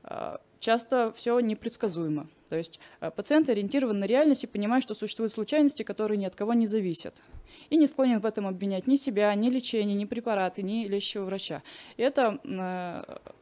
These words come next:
обуславливает мотивацию к лечению. То есть мотивацию, настрой на лечение и понимание, что, э, все идет так, как идет, и, э, мы движемся к цели. Этому также способствует ожидание в отношении эффективности лечения.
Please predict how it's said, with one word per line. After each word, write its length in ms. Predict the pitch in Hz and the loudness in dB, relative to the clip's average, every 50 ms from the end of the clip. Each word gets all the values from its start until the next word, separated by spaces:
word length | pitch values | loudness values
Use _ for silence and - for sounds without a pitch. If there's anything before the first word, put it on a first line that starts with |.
| - | -8
обуславливает 800 | - 202 190 196 202 - 240 240 247 254 240 226 208 196 180 - - - - - - | -6 -6 -6 -6 -4 0 0 2 2 2 0 0 0 0 -2 -2 -6 -20 -20 -12 -4
мотивацию 520 | - 233 233 247 196 175 165 165 - 123 135 | -4 -4 -2 0 -2 -2 -2 -2 -6 -10 -8
к 80 | - | -8
лечению. 500 | 196 185 - - 190 175 160 160 151 151 | -8 -8 -6 -4 -4 -4 -2 -2 -4 -6
То 140 | 165 _ - | -8 _ -18
есть 120 | - - | -14 -10
мотивацию, 480 | - 180 - 202 240 302 311 - - 226 | -10 -8 -4 -2 -2 -2 -2 -2 -4 -4
настрой 300 | 190 185 - - 254 269 | -4 -4 -2 0 2 2
на 80 | 262 233 | 2 2
лечение 440 | 214 208 - - 226 208 202 190 196 | 0 -4 -4 -2 0 0 0 -2 -4
и 20 | |
понимание, 500 | - 226 208 202 196 202 202 202 196 190 | -4 -2 -2 -2 0 0 -2 -2 -2 -4
что, 220 | 185 - - 180 175 - - - - - - | -4 -4 -6 -6 -8 -8 -12 -20 -18 -14 -8
э, 80 | - 196 | -6 -6
все 240 | - - 247 233 | -2 0 2 2
идет 220 | 226 202 226 226 - | 4 2 0 0 0
так, 160 | 220 202 - | -2 -4 -4
как 160 | 208 196 - | -4 -6 -4
идет, 360 | 233 214 247 294 359 359 - - _ - - _ - | -4 0 0 0 0 0 -4 -8 _ -20 -20 _ -8
и, 360 | - 190 202 202 202 196 190 | -6 -2 0 2 2 2 2
э, 280 | 190 160 117 175 180 175 | 0 0 0 -2 -2 0
мы 100 | 202 277 | 0 0
движемся 420 | 240 196 220 220 220 208 - 202 | 0 0 -2 -2 -2 -2 -4 -6
к 80 | - - | -8 -8
цели. 340 | - - 160 151 139 - - _ _ _ _ _ _ _ _ _ _ _ _ _ _ _ _ - - - - - - - - - - | -6 -4 -2 -2 -2 -4 -8 _ _ _ _ _ _ _ _ _ _ _ _ _ _ _ _ -20 -20 -18 -18 -18 -16 -16 -16 -14 -6
Этому 380 | - 180 196 254 - 330 277 247 | -2 4 4 4 6 6 4 4
также 240 | - 233 208 226 | 4 2 0 0
способствует 500 | 226 - 180 190 - 247 247 - 269 208 | -2 -2 -2 2 2 0 0 0 -2 0
ожидание 400 | 214 202 190 202 190 220 233 233 | 0 0 0 2 2 2 2 2
в 40 | 220 | 0
отношении 380 | 196 - 196 185 - 214 208 208 | -2 -4 -6 -4 -4 -2 -4 -4
эффективности 460 | - - - 226 208 202 - - 220 | -6 -6 -6 -6 -6 -6 -6 -6 -6
лечения. 480 | 190 208 208 - - 220 185 165 147 | -4 -4 -2 0 0 0 2 0 -2